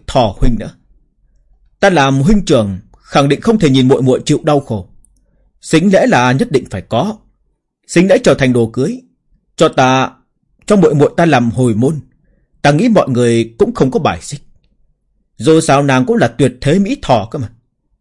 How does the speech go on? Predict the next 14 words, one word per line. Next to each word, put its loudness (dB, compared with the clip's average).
Các -2
người 4
không -2
thể 0
để 0
cho 0
nàng -2
chịu -2
khổ 0
cùng 0
các -2
ngươi 4
được -4
chứ. 0